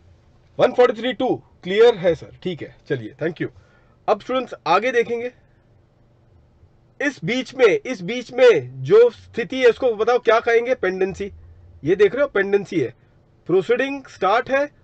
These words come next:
और प्रोसीडिंग कंप्लीट के बीच में ये जो आप लोग बोलोगे ना, क्या बोलेंगे आप लोग? <coughs> आप लोग बोलेंगे कि पेंडेंसी है। अब पेंडेंसी में बताएं स्टूडेंट,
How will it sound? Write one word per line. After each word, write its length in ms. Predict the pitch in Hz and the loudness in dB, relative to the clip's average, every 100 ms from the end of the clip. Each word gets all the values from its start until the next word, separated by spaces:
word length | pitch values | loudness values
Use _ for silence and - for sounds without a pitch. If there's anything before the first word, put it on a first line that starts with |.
| _ | _
और 100 | 175 | -8
प्रोसीडिंग 460 | 175 196 233 247 226 | -2 0 0 -2 -2
कंप्लीट 480 | 202 185 233 208 - _ - | -4 -4 -4 -4 -6 _ -4
के 120 | 208 208 | 2 2
बीच 400 | 151 233 240 175 | 2 -6 -6 -4
में 280 | 156 139 185 _ _ - | -2 -2 -2 _ _ -6
ये 160 | 156 190 | 0 4
जो 140 | 226 | 4
आप 240 | 202 208 | 2 0
लोग 160 | 220 208 - | 0 0 -4
बोलोगे 380 | 147 180 226 277 | -2 2 2 2
ना, 100 | 269 | -2
क्या 200 | - 214 | 2 4
बोलेंगे 380 | 226 233 233 226 | 6 6 6 4
आप 160 | 190 | 2
लोग? 160 | 156 110 _ _ _ _ _ _ _ _ _ _ _ _ _ _ _ _ - | -2 -8 _ _ _ _ _ _ _ _ _ _ _ _ _ _ _ _ -6
<coughs> 540 | - - 605 508 - - - _ - _ _ _ _ _ _ - - - | -2 0 -2 -6 -8 -10 -12 _ -20 _ _ _ _ _ _ -20 -16 -4
आप 200 | 165 180 | -2 2
लोग 160 | 240 | 4
बोलेंगे 420 | 190 175 170 233 | 4 2 4 4
कि 260 | 262 220 285 | 4 -4 -6
पेंडेंसी 520 | - 240 254 262 247 | 0 2 2 0 0
है। 180 | 214 - - - - - - - | -2 -2 -8 -20 -20 -20 -20 -8
अब 140 | 214 _ | -8 _
पेंडेंसी 560 | 226 214 226 277 - 311 | 0 2 4 2 2 -2
में 280 | 285 240 120 - _ _ _ _ _ _ - | 4 4 4 -4 _ _ _ _ _ _ -10
बताएं 480 | 143 170 190 233 233 | -6 0 2 4 2
स्टूडेंट, 300 | - 226 | 2 0